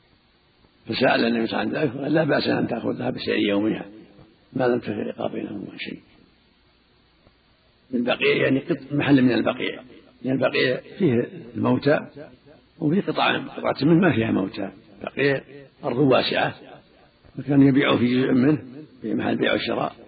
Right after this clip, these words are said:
وجزء منه محل الدفن. <clears throat> فهذا يدل على أنه إذا باع السلعة بدراهم ثم أخذ عنها دنانير،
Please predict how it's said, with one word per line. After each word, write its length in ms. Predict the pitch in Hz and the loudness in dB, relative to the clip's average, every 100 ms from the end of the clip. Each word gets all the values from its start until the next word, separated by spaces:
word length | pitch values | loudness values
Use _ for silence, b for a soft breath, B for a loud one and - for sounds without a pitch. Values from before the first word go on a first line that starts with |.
| - _ _ _ - | -20 _ _ _ -8
وجزء 320 | 175 160 135 | 0 2 4
منه 520 | 123 175 139 - - - - - | 4 6 4 0 -14 -18 -16 -10
محل 240 | - 117 | -4 -2
الدفن. 400 | 113 110 95 87 - - | -2 -4 -4 -10 -14 -4
<clears throat> 260 | - - - - - - _ _ _ _ _ _ _ _ _ _ _ _ _ _ _ _ _ _ _ - b b b b _ _ _ _ - | -2 -2 -4 -10 -20 -20 _ _ _ _ _ _ _ _ _ _ _ _ _ _ _ _ _ _ _ -20 b b b b _ _ _ _ -2
فهذا 220 | 135 147 | 2 4
يدل 300 | 147 135 156 | 4 4 2
على 280 | 135 120 113 | 2 0 -2
أنه 260 | - 110 95 | -4 -6 -4
إذا 260 | 104 90 98 104 - _ _ _ _ _ _ _ _ _ - | -6 -8 -12 -20 -20 _ _ _ _ _ _ _ _ _ -8
باع 220 | 117 110 | -2 -2
السلعة 340 | 107 127 123 | -2 -2 -2
بدراهم 560 | 110 107 107 123 131 165 - 135 160 - 135 _ _ _ _ _ - | -2 -2 0 2 2 0 -6 -18 -20 -20 -20 _ _ _ _ _ -2
ثم 140 | 127 | -2
أخذ 300 | - 101 123 | 0 0 0
عنها 500 | 120 117 117 110 - | 2 0 0 -2 -4
دنانير، 640 | 117 113 110 107 131 160 | -2 0 2 4 6 4